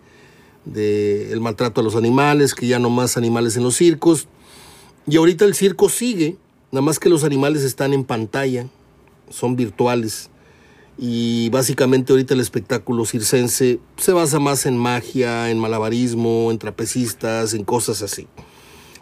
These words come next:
¿Y sabes qué pasó? Que la gente ha dejado considerablemente de asistir en gran número como antes al circo Ataide, al Hermanos Gasca, al este, al otro, al otro, al otro. Te lo digo porque yo toda la vida fui de circo, me gustó mucho de niño y de grande,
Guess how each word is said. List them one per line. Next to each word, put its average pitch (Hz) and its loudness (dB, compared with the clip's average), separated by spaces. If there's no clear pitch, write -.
¿Y 127 -2
sabes 151 4
qué 147 -2
pasó? 147 2
Que - 2
la 135 2
gente 139 2
ha 135 4
dejado 123 2
considerablemente 131 2
de 123 2
asistir 156 0
en 127 0
gran 139 2
número 135 4
como 127 0
antes 139 -2
al 139 -2
circo 139 -2
Ataide, 139 2
al 123 0
Hermanos 113 0
Gasca, 120 -2
al 110 -2
este, 123 0
al 107 -2
otro, 110 -4
al 95 -8
otro, 87 -16
al - -14
otro. - -20
Te - -6
lo 127 4
digo 160 4
porque 131 0
yo 139 4
toda 156 2
la 139 6
vida 131 4
fui 123 -2
de 117 0
circo, 113 -4
me 107 0
gustó 113 -2
mucho 123 0
de 113 0
niño 143 4
y 127 4
de 117 -2
grande, 135 2